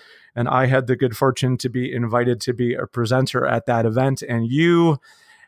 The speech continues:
and your good buddy and mine, Marshall Atkinson, are really the driving force behind the Shirt Lab series.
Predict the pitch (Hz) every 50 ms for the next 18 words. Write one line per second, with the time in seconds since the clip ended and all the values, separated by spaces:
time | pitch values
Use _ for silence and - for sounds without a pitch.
0 | _ _ 127 127 127 127 123 123 127 127 127 127 127 127 127 127 135 - 131 117
1 | 139 139 135 127 117 139 135 131 131 135 139 131 113 117 123 120 120 120 123 123
2 | 123 117 120 120 - 120 - - 131 127 135 135 - 143 131 127 - 139 127 123
3 | 123 120 123 123 120 123 120 117 117 - 127 117 117 127 131 131 127 120 110 -
4 | 127 127 123 120 117 - - 127 113 120 127 135 135 131 127 117 - - 131 131
5 | - - 113 113 107 - - - 143 131 127 120 117 117 117 107 -